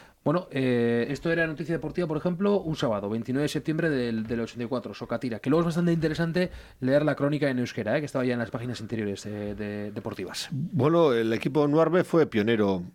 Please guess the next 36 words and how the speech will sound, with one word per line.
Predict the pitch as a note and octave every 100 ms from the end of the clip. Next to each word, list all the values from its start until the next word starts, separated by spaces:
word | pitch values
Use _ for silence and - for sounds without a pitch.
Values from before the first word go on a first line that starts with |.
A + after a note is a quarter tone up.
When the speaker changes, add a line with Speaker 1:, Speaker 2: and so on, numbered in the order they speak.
| _ _ _ _ _ -
Speaker 2:
en | G#2
aquella | G2+ G#2+ G#2+
época, | D3 D3+ G2+ G2+
es |
decir, | F#2+ G2 B2 G#2
estamos | F#2+ - B2+ -
hablando, | B2 C#3 C#3+ D3 C3 G2+
quizás | G2 A#2+ -
hoy | B2
en | B2 B2
día | C3
pueda, | - C#3 G#2+ F#2+ F2+ F2 F2 E2+ E2 E2 E2 - _ _ _ _
pueda | - A2+ A2
parecer | E2+ F2+ F2+ G2 F2+ F2+
menos | F2+ F2+
extraño, | E2 - C3+ G#2
pero | F#2
en | F#2
aquella | G2+ A2
época | A2 B2
la | A#2+
competición | - F#2 F#2+ E2+ G2+ A2
internacional, | G#2+ G#2+ G#2+ A2+ A#2 A#2+ C3+ -
por | G2+
decirlo | F#2 A2
de |
alguna | A2+ A2+
forma, | - A2+ B2 C3+
pues | C3 F2+
prácticamente | G2+ F#2+ G#2+ G#2 A#2
no | A#2+
existía. | G#2+ E2 - A2+
Es | F2+
decir, | F2+ F2+ G#2
bueno, | G2+ E2+ -
cuando | F#2+ F#2 F#2 F#2 F2+ F2